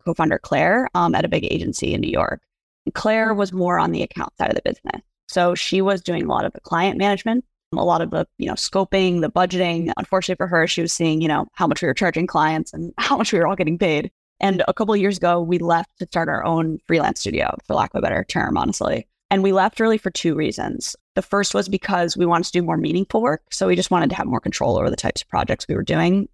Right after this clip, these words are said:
And the second reason was because, you know, the old school sort of agency model of, of building a big traditional firm. And I think that this also translates to, like, big law firms, big accounting firms, big consultancies. It's kind of broken. And it's broken because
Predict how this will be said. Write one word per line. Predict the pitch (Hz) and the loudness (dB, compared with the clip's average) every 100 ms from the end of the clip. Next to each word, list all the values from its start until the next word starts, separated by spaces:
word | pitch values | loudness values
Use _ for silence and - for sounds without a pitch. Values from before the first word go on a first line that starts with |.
| - | -2
And | 190 | 0
the | 185 | 2
second | 220 240 226 | 0 0 0
reason | 185 185 170 | 0 0 -2
was | 170 | -4
because, | 180 185 165 156 - _ - | -4 0 0 0 -6 _ -2
you | 196 | 2
know, | 180 | 2
the | 175 180 - | 2 0 0
old | 196 208 196 | 2 2 0
school | - 185 196 | -2 0 2
sort | 190 | 0
of | 180 - | 0 0
agency | 165 165 180 180 160 | 0 0 -2 -2 0
model | - - 196 247 | 0 2 2 2
of, | 202 - | 0 -4
of | - - | -6 0
building | 180 180 165 | 0 2 0
a | - | -2
big | 180 170 - | 0 0 0
traditional | 175 165 165 - | -2 -2 -4 -4
firm. | 160 175 | -2 0
And | 190 | 2
I | 175 | 0
think | - 180 | 0 -2
that | 165 - | -2 -2
this | 170 | -2
also | - - 165 | -2 0 -2
translates | - 165 160 120 - - | -2 0 2 0 -2 -2
to, | |
like, | 131 - | -2 0
big | 160 160 | -2 0
law | 165 165 | 2 0
firms, | - 156 151 151 - | 0 -2 0 0 0
big | 160 | -2
accounting | - - 160 151 | -2 -2 0 0
firms, | - 160 151 151 | 0 2 2 2
big | - 160 | 0 -2
consultancies. | - 151 - 131 - 165 - - - - - _ _ | 0 0 0 0 0 -4 -4 -4 -4 -6 -10 _ _
It's | - | -8
kind | - 196 | -2 0
of | 190 | 2
broken. | 135 143 202 226 _ | 2 2 0 0 _
And | 185 185 170 | 0 2 0
it's | - | -4
broken | - 175 180 190 196 | 0 0 2 0 0
because | 170 - 165 160 151 - | -2 -2 0 0 -2 -10